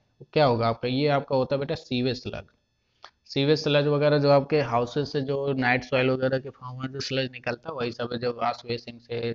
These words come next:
जो आपका निकलता है, नाले से निकलता है, वो सब, ठीक है, आगे पढ़ेंगे। ये आपके liquid waste management का part है, ठीक है, liquid। तो अभी आप आंसर याद रखिए, answer क्या है आपका, solid sludge है, सीवेज sludge है, ठीक है, ये आपका explain दिए है।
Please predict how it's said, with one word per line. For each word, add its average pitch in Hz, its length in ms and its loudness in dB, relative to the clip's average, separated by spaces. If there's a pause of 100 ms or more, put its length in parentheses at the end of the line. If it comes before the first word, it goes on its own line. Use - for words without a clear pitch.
जो 117 120 -8
आपका 117 280 -4
निकलता 117 380 -6
है, 120 80 -4
नाले 117 300 -6
से 117 120 -16
निकलता 117 320 -14
है, 143 60 -16
वो 120 60 -8
सब, - 200 -18 (140)
ठीक 175 120 -6
है, 156 80 -6
आगे 127 260 -2
पढ़ेंगे। 156 360 0 (520)
ये 143 100 2
आपके 151 520 4
liquid 139 320 2
waste 147 220 2
management 139 460 -4
का - 120 -4
part 113 280 -6
है, 202 100 -20 (140)
ठीक 117 120 -4
है, 113 60 -2
liquid। 107 260 -6 (320)
तो 151 60 4
अभी 175 160 6
आप 202 140 6
आंसर 190 240 4
याद 180 240 6
रखिए, 180 300 4
answer 160 300 0
क्या 160 120 2
है 156 60 4
आपका, 156 180 -2
solid 131 340 0
sludge 139 280 -2
है, 170 140 -16
सीवेज 139 340 0
sludge 143 280 -2
है, 196 80 -8 (560)
ठीक 220 140 0
है, 120 80 2
ये 127 140 4
आपका 139 240 2
explain 135 400 -2
दिए 139 220 2
है। 185 140 -4